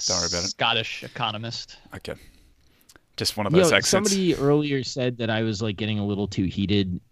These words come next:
Speaker 3: If you wanna know why I get heated about Robinhood, go to my Twitter feed right now. It's at Bill Brewster S C G, and you'll figure it out pretty quickly.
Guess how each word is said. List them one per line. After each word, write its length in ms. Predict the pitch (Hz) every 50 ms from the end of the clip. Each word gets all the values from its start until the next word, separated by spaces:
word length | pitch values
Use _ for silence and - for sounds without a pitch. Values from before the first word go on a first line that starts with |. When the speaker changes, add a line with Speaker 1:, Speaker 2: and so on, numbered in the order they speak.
| _ -
Speaker 3:
If 160 | - 117 113 117
you 140 | 131 135
wanna 180 | 156 160 170 156
know 140 | 135 127 110
why 320 | 101 90 92 92 98 95 92
I 100 | 90 90
get 120 | 82 87 80
heated 280 | - 95 92 87 85
about 220 | 80 78 85 78 71
Robinhood, 480 | 78 85 85 82 85 78 78 78 80 80
go 120 | 101 101
to 60 | 110
my 160 | 104 104 98 92
Twitter 320 | - - 92 87 80 76
feed 260 | 73 - - 73 73
right 240 | 87 92 80 82 76 -
now. 480 | 85 73 69 69 67 - 82 85 - - -
It's 160 | 90 87 -
at 240 | - - 104 101 101
Bill 120 | 107 98
Brewster 400 | 90 76 95 90 82 - - 92
S 140 | 82 82 -
C 160 | - - 90
G, 400 | 78 - - - 80 - - - - _ _ - -
and 160 | 92 92 95
you'll 100 | 98 87
figure 300 | - - 104 90 85 82
it 80 | 80 80
out 180 | 73 71 -
pretty 220 | - - - 71 67
quickly. 500 | - - 60 - - - - - -